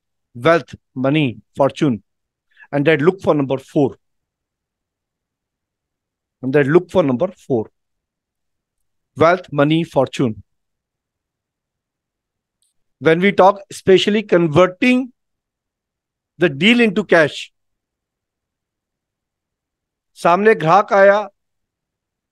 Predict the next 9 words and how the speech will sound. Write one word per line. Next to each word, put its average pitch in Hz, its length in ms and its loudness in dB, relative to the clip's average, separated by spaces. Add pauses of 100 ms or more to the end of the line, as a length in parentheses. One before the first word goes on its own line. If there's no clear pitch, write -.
(220)
ग्राहक 156 340 -4
पैसे 165 220 -4
देके 135 220 -2
जाए, 101 240 -12 (500)
simple, 110 320 -10 (1200)
look 143 120 -6
for 175 120 2
number 151 240 -2
four। 196 240 -8